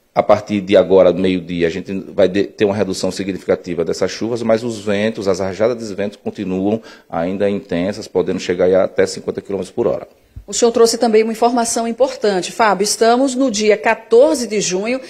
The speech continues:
Speaker 2: meando o mês, né, como a gente fala, e a gente já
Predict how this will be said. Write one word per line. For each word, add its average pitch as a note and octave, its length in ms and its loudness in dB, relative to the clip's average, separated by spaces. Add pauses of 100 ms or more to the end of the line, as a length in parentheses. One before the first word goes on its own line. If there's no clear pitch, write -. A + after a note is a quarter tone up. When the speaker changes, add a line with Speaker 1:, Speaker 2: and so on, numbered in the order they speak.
(160)
Speaker 2:
meando B3+ 560 4
o A3 40 -2
mês, A3 400 2
né, A3+ 180 -4
como G#3 160 -10
a F#3+ 40 -6
gente G3 200 -10
fala, A3+ 380 -2 (400)
e A#3+ 120 4
a B3+ 40 8
gente B3+ 220 2
já C#4 240 2